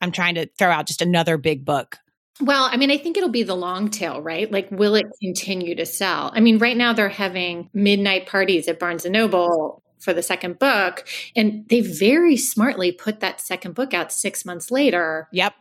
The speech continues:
Speaker 2: Sort of knowing maybe this will be <laughs> ephemeral, like, maybe this popularity will die down.
Speaker 1: There's a five-book series planned, correct?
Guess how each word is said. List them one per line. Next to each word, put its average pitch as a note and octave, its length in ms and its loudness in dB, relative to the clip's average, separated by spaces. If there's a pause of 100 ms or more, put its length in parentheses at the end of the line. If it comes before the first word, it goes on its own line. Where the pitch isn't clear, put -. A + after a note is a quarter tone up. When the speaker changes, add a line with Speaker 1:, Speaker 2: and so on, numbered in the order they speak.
Speaker 2:
Sort C#4 240 4
of A#3 120 0
knowing C4 340 6
maybe A3+ 320 6
this G#3+ 260 0
will G#3 120 -2
be F#3 560 0
<laughs> - 40 -20
ephemeral, C4+ 760 2 (240)
like, D4 260 0
maybe C#4 380 4
this B3+ 200 2
popularity A3 920 2 (460)
will F3+ 400 0
die D#3+ 280 -4
down. E3+ 640 0 (220)
Speaker 1:
There's C4 160 2
a B3+ 80 -2
five-book C#4 640 -2
series G3+ 460 -4
planned, - 480 -16
correct? - 480 -8